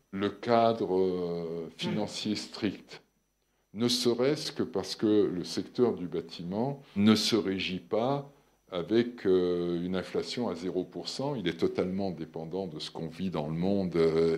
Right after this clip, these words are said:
et, euh, de tout ce qui vient, euh, et ça ne va pas s'arranger. Et donc, obligatoirement, dès qu'il y a une inflation qui va repartir, elle sera sur, euh, sur ce secteur-là. Bon. Et comme,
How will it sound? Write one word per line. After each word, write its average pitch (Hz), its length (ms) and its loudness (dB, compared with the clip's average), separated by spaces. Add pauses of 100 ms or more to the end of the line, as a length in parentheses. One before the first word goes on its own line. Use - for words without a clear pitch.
et, 87 340 0
euh, 80 300 -2
de 82 80 -10
tout - 200 -14
ce - 120 -10
qui 85 320 -14
vient, 98 360 -4
euh, 80 440 -4 (400)
et 87 60 -8
ça - 180 -2
ne 80 40 -4
va 82 80 -2
pas 95 160 -4
s'arranger. 92 720 -2
Et 101 60 -2
donc, 123 320 -2 (340)
obligatoirement, 113 880 4
dès 113 240 0
qu'il 117 160 2
y 101 40 4
a - 20 4
une 101 100 0
inflation 101 540 -2
qui - 200 -8
va 87 140 0
repartir, 85 600 0
elle 90 80 2
sera - 240 -2
sur, - 360 -6
euh, 90 300 0 (340)
sur - 300 -2
ce - 160 -4
secteur-là. 90 640 0 (240)
Bon. 80 140 -6 (480)
Et 92 140 -4
comme, 120 440 10